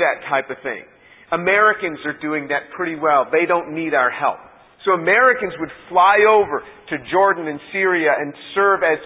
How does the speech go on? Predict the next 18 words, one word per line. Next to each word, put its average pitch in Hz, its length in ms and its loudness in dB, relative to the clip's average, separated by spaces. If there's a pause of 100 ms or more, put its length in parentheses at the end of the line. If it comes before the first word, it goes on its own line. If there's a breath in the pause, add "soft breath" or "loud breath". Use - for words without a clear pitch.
physicians, 143 720 -6 (1200 soft breath)
but 190 240 -2
the 185 80 0
local 208 480 2
physicians 165 480 -6
didn't 165 240 -4
want 156 160 2
to 156 80 -6
do 247 160 -8
this. 135 160 -6 (400 loud breath)
So 208 80 0
he 226 160 -6
was 240 160 -6
able 196 320 0
to 170 160 -2
work 185 320 2
with 170 240 -4
them 131 320 -4